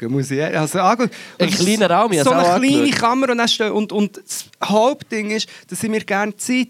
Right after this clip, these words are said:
Speaker 1: lasse, weisst, ein bisschen etwas lesen vielleicht
Speaker 2: Hast du
Speaker 1: dazu.
Speaker 2: Angst vor dem Moment, dass du, wenn du so aus der Kabine rauslaufst, dass ein paar Leute beim Pissoir stehen und denken so, „Wäh.“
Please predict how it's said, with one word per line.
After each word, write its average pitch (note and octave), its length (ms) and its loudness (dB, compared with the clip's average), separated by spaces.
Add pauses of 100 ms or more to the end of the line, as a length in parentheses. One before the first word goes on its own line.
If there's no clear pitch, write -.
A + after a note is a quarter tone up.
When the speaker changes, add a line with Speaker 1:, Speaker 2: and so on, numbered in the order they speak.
(120)
Speaker 1:
lasse, G#3+ 200 -2
weisst, G#3 220 -2
ein G#3 60 -6
bisschen G#3+ 280 -8
etwas G#3 320 -8
lesen A#3+ 420 -4
vielleicht A3 340 -2
Speaker 2:
Hast - 60 -4
du - 40 2
Speaker 1:
dazu. D#3 140 4
Speaker 2:
Angst G#3 140 -2
vor E3+ 120 2
dem D#3+ 180 0
Moment, D#3+ 380 0
dass D#3 140 -2
du, C#3+ 120 -4
wenn C#3+ 140 0
du C#3+ 60 -4
so C#3+ 140 0
aus C#3+ 120 -2
der C#3+ 100 -6
Kabine D3+ 480 -2
rauslaufst, C#3+ 640 0
dass E3+ 160 -6
ein A#2+ 140 -6
paar B2 140 0
Leute C#3+ 260 0
beim C3+ 220 -4
Pissoir C#3 440 -2
stehen B2+ 240 -4
und A#2+ 140 -4
denken B2+ 320 -4
so, - 260 -4 (380)
„Wäh.“ F#2 200 -2